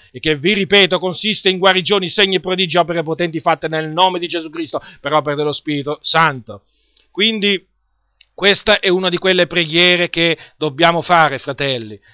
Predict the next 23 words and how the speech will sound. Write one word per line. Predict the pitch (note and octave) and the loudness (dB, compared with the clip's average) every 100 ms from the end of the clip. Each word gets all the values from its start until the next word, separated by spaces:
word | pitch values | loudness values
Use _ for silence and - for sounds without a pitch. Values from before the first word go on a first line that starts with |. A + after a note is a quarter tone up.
| _ _ | _ _
Poi | B3 C4+ | 0 2
c'è | G#3+ | 2
un'altra | G3+ G#3+ G3 | 2 2 0
preghiera | F#3 F3+ D#3 D#3+ D#3+ F#3 G3+ | 0 -2 0 2 2 2 2
fatta | F3 E3+ E3 | 2 2 0
di | D3+ | 0
pari | F3+ F3+ | 4 4
consentimento, | E3 D#3 - F3 E3+ G#3+ D3+ E3 D3 D3 | 2 -2 -2 -2 -4 -4 -4 -4 -6 -4
che | G3+ | -2
è | G3 | 0
quella | D#3+ D#3 F#3+ | -2 0 -2
fatta, | - D3 C#3+ - D3+ - - _ _ _ _ _ _ | -2 -2 -2 -2 -4 -4 -16 _ _ _ _ _ _
eh, | D#3 D3+ | -4 -2
a | D3 D#3 | 0 -2
Dio | C#3 D3+ C#3+ D#3+ F#3 - | -2 -4 0 2 0 0
in | D#3+ E3+ | -4 -2
favore | F#3+ F3+ F#3 F3+ | -2 0 2 0
di | D#3+ G3+ | -4 -4
Pietro, | F3 C#3+ D3 C#3+ D3+ | -2 -2 0 -4 -2
eh, | C#3+ | -4
quando | C#3+ G3 F3+ | 0 0 -2
fu | E3+ G3 | -4 -4
messo, | D#3+ D#3+ - - D3+ B2 | 0 0 -2 -4 -6 -6